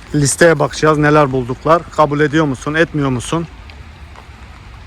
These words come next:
Sonra bir son fatura çıkacak. Ya, gördüğünüz gibi sürekli jantların resmini çekiyor. Jantlar vuruktu ya. Kaldırım taşlarına sürtüyor ister istemez. Evet,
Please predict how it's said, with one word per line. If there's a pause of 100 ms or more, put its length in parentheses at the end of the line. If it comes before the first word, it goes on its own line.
(140)
Sonra
bir
son
fatura
çıkacak. (180)
Ya,
gördüğünüz
gibi
sürekli
jantların
resmini
çekiyor. (1200)
Jantlar
vuruktu
ya. (1600)
Kaldırım
taşlarına
sürtüyor
ister
istemez. (3750)
Evet,